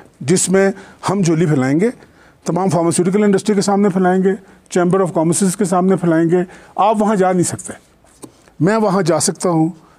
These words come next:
मेरे पास mandate है, President of Pakistan का mandate है मेरे पास,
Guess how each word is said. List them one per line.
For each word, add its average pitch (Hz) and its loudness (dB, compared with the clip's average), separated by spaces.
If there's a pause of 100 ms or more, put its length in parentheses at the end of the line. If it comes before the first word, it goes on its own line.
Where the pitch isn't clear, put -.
(120)
मेरे 202 2
पास 208 -2
mandate 170 0
है, 131 0
President 160 0
of 165 -4
Pakistan 160 0
का 185 0
mandate 156 0
है 131 0
मेरे 120 -6
पास, - -8